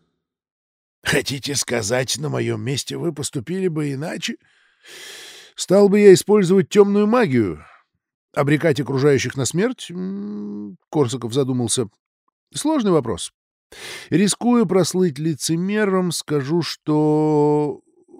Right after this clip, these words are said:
всё-таки нет. Ваш предшественник на этом поприще загубил троих. Судя по вашим амбициям, вы могли бы убить куда больше.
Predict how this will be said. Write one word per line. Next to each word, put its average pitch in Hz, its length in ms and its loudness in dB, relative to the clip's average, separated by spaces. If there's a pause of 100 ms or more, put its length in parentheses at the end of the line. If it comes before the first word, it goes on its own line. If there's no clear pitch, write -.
(180)
всё-таки 143 440 0
нет. 80 280 -12 (840)
Ваш 190 260 4
предшественник 139 920 4
на 117 220 -4
этом 110 280 -6
поприще 117 540 -4
загубил 113 540 -4
троих. 135 540 -2 (800)
Судя 143 280 -2
по 131 140 2
вашим 123 340 2
амбициям, 196 720 0
вы 190 140 2
могли 180 400 -2
бы 156 160 -4
убить 143 340 -4
куда 113 380 -6
больше. 78 600 -12